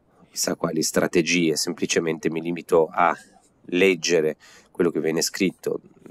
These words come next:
in Italia e, e magari anche fuori dall'Italia, e cercare di avere una visione più ampia possibile, e cerco di ragionare su quello che leggo. Quindi,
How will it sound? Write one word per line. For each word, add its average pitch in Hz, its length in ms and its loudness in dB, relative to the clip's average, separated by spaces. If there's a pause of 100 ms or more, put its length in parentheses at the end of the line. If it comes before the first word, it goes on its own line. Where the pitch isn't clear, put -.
(580)
in 80 120 -6
Italia 85 640 2 (360)
e, 90 280 4
e 80 240 -2
magari 80 400 0
anche - 240 -6
fuori 87 320 2
dall'Italia, 78 800 0 (240)
e - 80 -20
cercare 80 380 -2
di 78 80 -2
avere 82 200 2
una 78 120 -4
visione 80 320 -4
più 87 160 -2
ampia 87 240 -2
possibile, 82 580 -2 (880)
e - 80 -2
cerco 95 300 2
di 87 120 4
ragionare 85 480 2
su 92 140 -4
quello 85 180 2
che 85 140 2
leggo. 80 420 0 (300)
Quindi, 101 360 0